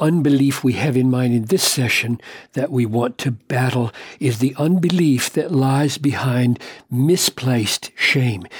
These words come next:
In other words, sinking in or being paralyzed by a shame that we ought not to have.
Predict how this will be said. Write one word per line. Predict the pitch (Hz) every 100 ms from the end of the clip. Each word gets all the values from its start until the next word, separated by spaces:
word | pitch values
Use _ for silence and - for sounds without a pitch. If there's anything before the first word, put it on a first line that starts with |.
| -
In | 127
other | 139 131
words, | 135 127 - - - -
sinking | - - 202 - 190 185 185 196
in | 170 175 180 175 -
or | 123 104
being | 147 151 160
paralyzed | - - 180 190 160 156 139
by | - 151
a | 131
shame | - - 175 160 131 127 - -
that | 135 156 - -
we | 139 -
ought | - 175 - -
not | 147 165 165 - - - - - _ -
to | 139
have. | 156 135 104 -